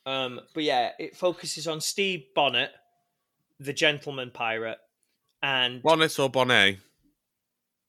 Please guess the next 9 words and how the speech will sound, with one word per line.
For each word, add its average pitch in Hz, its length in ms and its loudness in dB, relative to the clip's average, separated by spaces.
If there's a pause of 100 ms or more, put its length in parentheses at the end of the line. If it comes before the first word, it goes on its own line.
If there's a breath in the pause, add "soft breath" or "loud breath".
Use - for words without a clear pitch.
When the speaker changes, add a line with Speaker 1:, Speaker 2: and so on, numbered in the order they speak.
(200)
Speaker 1:
Bonnet. 131 560 -4 (480)
Speaker 2:
All 113 100 -4
right. - 340 -4 (1800)
Speaker 1:
Uh, 131 200 -4 (140)
Stede - 480 0
Bonnet 123 300 -4 (100)
and, 127 340 -12 (100)
uh, 120 320 0 (580)
uh, 131 280 0